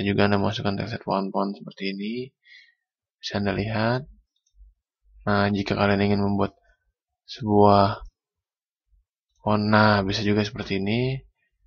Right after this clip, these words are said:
Jadi terlihat lebih berisi ya sebuah kota ini. Kalian bisa menghiasnya sendiri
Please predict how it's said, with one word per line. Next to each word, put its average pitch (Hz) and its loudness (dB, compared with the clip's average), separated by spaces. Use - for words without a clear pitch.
Jadi 107 4
terlihat 101 -2
lebih 98 0
berisi 101 2
ya 98 2
sebuah 92 -2
kota 98 -2
ini. 107 -6
Kalian 107 2
bisa 104 0
menghiasnya 104 2
sendiri 107 2